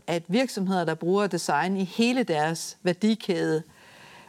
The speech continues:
over en ti-årig periode havde en vækst i aktiekapitalen, der var to hundrede otteogtyve procent højere end sammenlignelige virksomheder.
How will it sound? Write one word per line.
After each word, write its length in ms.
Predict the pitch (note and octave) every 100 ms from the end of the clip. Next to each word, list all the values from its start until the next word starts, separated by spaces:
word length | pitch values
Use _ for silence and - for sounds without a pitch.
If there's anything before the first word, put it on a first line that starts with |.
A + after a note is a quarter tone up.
| -
over 180 | F#3+ F#3
en 60 |
ti-årig 560 | - A#3+ A3+ F#3 D#3+ D3+
periode 520 | - D#3+ E3 G3+ G#3
havde 200 | G#3 F#3+
en 100 | F3
vækst 280 | F#3+ G3 -
i 40 |
aktiekapitalen, 920 | - F3+ - E3 E3+ D#3 - D#3 D#3
der 60 | D#3+
var 80 | E3
to 260 | - A#3+
hundrede 300 | F3+ G#3 G#3
otteogtyve 440 | D#3+ F#3+ F#3+ - F3+
procent 420 | - D#3+ F3+ F3
højere 460 | F3 E3+ F#3+ F#3+ D#3
end 100 | E3+
sammenlignelige 560 | D#3 D#3 E3 F3 C#3+
virksomheder. 640 | C3 D#3+ - E3 D#3 -